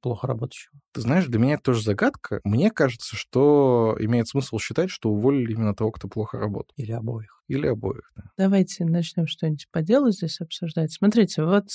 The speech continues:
Speaker 3: э, реальный кейс. Действительно, некоторое время назад Женя пришёл ко мне работать. И перед тем, как, э, собственно, принять решение о том, что он готов у нас работать, он меня спросил: «Настя, а тебе нормально, что мы как бы вот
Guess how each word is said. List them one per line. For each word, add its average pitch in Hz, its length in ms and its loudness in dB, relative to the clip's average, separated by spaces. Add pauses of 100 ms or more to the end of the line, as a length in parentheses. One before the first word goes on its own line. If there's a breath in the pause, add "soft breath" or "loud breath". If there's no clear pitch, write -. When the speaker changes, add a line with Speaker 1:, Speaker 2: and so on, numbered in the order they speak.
(100)
Speaker 3:
э, 180 340 2
реальный 185 340 4
кейс. 254 300 2
Действительно, 165 800 -2
некоторое 170 420 -2
время 160 200 4
назад 151 340 0
Женя 156 240 0
пришёл 160 360 -8
ко 165 140 -8
мне 160 160 0
работать. 214 480 2 (100)
И 185 80 4
перед 208 260 6
тем, 202 220 4
как, 175 380 0
э, 175 320 0
собственно, 160 400 -4
принять 180 380 2
решение 160 380 0
о - 20 -6
том, 160 140 -4
что 175 180 -6
он 165 40 -2
готов 170 360 -2
у - 40 -4
нас 170 140 -4
работать, 262 380 0
он 247 100 4
меня 247 140 4
спросил: 202 440 -2
«Настя, 160 340 -2
а - 20 -6
тебе 185 340 -2
нормально, 254 520 2
что - 260 -4
мы 170 180 0
как 165 200 -4
бы 160 240 -6
вот 160 80 -8